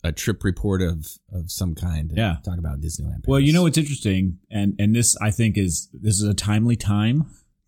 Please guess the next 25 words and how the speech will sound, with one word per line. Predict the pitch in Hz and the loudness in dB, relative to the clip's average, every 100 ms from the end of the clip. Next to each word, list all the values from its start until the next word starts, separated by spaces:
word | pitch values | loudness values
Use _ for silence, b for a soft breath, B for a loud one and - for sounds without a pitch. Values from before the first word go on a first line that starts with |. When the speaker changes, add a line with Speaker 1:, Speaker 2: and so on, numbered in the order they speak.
| - | -4
Speaker 2:
timely | 90 82 | -2 -2
time | 80 78 67 - - - - 151 - 143 | -6 -12 -12 -4 0 0 0 -2 0 -2
Speaker 1:
<laughs> | |
Speaker 2:
to | - | 0
bring | 113 131 135 | 4 4 6
this | 127 - | 6 4
up. | 160 117 95 | 2 0 0
But, | 117 104 - | 2 2 0
you | 110 107 | 0 2
know, | |
we've | 110 123 | 4 4
had | 135 113 | 2 2
some | 110 | 2
people | 104 123 98 | 2 0 0
ask, | 107 117 101 - _ _ _ - | 0 0 -2 -6 _ _ _ -2
"How | 147 | 2
do | |
we | 156 139 147 | 4 6 6
have | 131 107 | 4 0
a | |
trip | 101 123 120 | 0 0 0
like | 107 92 | 0 2
you | 107 | 0
guys | 82 76 | 0 -2
have?" | 85 - - | -4 -8 -14